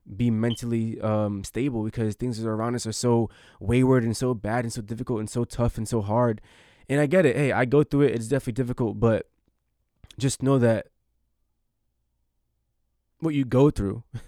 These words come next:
<laughs> right, what you've been through, and what you will go through does not define your wholeness, doesn't define who you are, doesn't define where you've come from. You know what I'm saying? So God wants us to, to live and be, and be full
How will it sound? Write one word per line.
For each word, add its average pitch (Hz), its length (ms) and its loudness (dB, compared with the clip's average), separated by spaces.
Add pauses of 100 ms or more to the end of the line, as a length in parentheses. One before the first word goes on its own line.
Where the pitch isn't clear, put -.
(160)
<laughs> - 420 -20
right, 113 240 0
what 127 160 -4
you've 113 220 -8
been 127 180 0
through, 104 320 -6 (400)
and 151 180 0
what 185 160 2
you 170 180 4
will 190 240 10
go 202 220 6
through - 280 -6 (640)
does 143 180 0
not 143 240 -2
define 123 840 -2 (280)
your 117 160 -2
wholeness, 107 460 -2
doesn't 120 260 -6
define 127 460 -2
who 117 100 -2
you 113 220 -2
are, 117 240 2
doesn't 127 180 -4
define 123 360 -4
where 127 80 -4
you've 123 200 -8
come 127 200 -8
from. 87 200 -10 (500)
You 110 80 -2
know 120 40 2
what - 20 2
I'm 110 60 -2
saying? 123 260 -2
So 113 280 0 (400)
God 135 340 6
wants 123 400 4
us 131 200 -2
to, 110 480 -4
to 113 180 -8
live 117 500 2
and 110 240 -6
be, 120 360 0 (400)
and 107 300 -4
be 151 260 0
full 110 540 -2